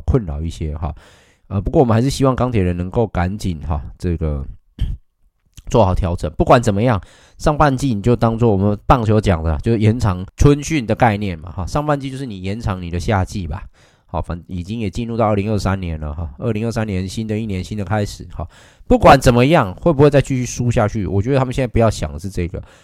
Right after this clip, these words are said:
现在要想的是如何把钢铁人的体系跟运作打上来，这个才是重点。好，那，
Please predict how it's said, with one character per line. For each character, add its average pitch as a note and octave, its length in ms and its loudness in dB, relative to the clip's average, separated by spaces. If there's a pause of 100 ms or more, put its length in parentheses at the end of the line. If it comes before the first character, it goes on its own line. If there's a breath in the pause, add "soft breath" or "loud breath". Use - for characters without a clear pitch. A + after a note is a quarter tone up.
现 - 140 -4
在 G#3 60 2
要 G3 40 4
想 F2+ 380 -4
的 G2 80 -2
是 E3 120 -6
如 C3 160 -2
何 A#2 120 2
把 G2 140 0
钢 C3+ 200 -2
铁 A2+ 140 -6
人 E2+ 120 -6
的 G#2 80 -6
体 - 300 -10
系 - 180 -8
跟 B2+ 160 -2
运 D#3 160 -6
作 B2 160 -4
打 E2 220 -8
上 C3 300 -4
来， D#2+ 200 -8
这 F#3 120 -6
个 - 60 -6
才 F2 120 -2
是 F#2+ 100 -6
重 G#2 280 -10
点。 - 200 -10 (460 soft breath)
好， G#2 180 -2
那， C#3 380 0